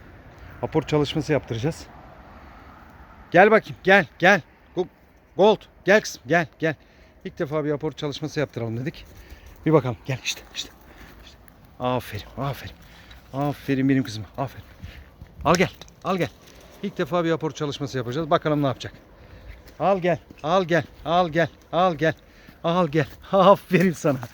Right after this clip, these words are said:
Aferin Golda. Aferin. Aferin bak. İşte bu kardeş, arkadaşlar. Gördünüz mü? Aferin. Bir kere daha deniyorum. Hadi. Aport. Aport. Aport. Aport.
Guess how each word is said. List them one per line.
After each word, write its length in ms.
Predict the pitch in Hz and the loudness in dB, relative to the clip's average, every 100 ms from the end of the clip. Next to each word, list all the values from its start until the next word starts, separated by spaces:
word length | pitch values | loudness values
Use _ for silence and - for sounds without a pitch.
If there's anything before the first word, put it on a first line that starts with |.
| - - - | -18 -20 0
Aferin 720 | 208 180 220 - 180 202 202 | 4 6 6 4 4 6 4
Golda. 380 | 170 180 156 135 - - - - - | 6 6 4 -2 -6 -20 -20 -2 6
Aferin. 680 | 220 190 - 196 185 196 143 - - - - | 6 4 -2 2 6 4 2 -10 -20 -20 -12
Aferin 580 | 143 190 185 - 160 127 | -2 0 0 -2 -4 -2
bak. 100 | 120 - - - - - - - - | -6 -8 -20 -20 -20 -20 -20 -20 -10
İşte 240 | - - 139 | -6 -2 -2
bu 100 | 123 | -2
kardeş, 300 | 123 104 104 | -2 -2 -6
arkadaşlar. 520 | 110 107 113 104 - - - - - - - - | -8 -4 -6 -6 -10 -16 -20 -20 -18 -16 -10 -2
Gördünüz 380 | 131 139 170 110 | 0 2 0 -2
mü? 80 | 113 - - - - - - - | -6 -10 -18 -14 -10 -10 -10 0
Aferin. 460 | 170 185 - 139 107 - | 2 2 2 -2 -2 -8
Bir 60 | 147 | 0
kere 180 | 147 | 4
daha 160 | 139 135 | 6 4
deniyorum. 360 | 120 110 139 151 - - - - - _ - | 2 -2 -4 -6 -14 -20 -20 -20 -20 _ -4
Hadi. 180 | 165 - - - - | -4 -4 -14 -18 -4
Aport. 400 | 185 180 165 - - - - - | -2 0 -2 -4 -14 -14 -16 -2
Aport. 420 | 196 185 190 - - - - | 0 2 0 -2 -20 -20 -4
Aport. 480 | 190 208 202 180 - - - - - - - - - | 0 2 2 0 -4 -20 -20 -20 -20 -20 -20 -20 -10
Aport. 460 | 170 202 185 190 - | -2 -2 0 -4 -6